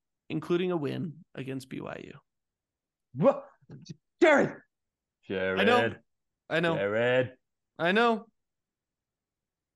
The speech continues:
Speaker 2: Naughty. Bad.
Speaker 1: I know. I'm
Speaker 2: He's
Speaker 1: sorry.
Speaker 2: a, he's a bad boy. Uh, Jared is canceled again.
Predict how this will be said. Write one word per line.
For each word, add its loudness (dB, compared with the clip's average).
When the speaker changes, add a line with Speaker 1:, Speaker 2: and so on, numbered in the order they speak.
Speaker 2:
Naughty. 2
Bad. 2
Speaker 1:
I -4
know. -6
I'm -4
Speaker 2:
He's -6
Speaker 1:
sorry. 0
Speaker 2:
a, -2
he's -6
a -2
bad 2
boy. 2
Uh, 2
Jared 0
is -8
canceled -4
again. -2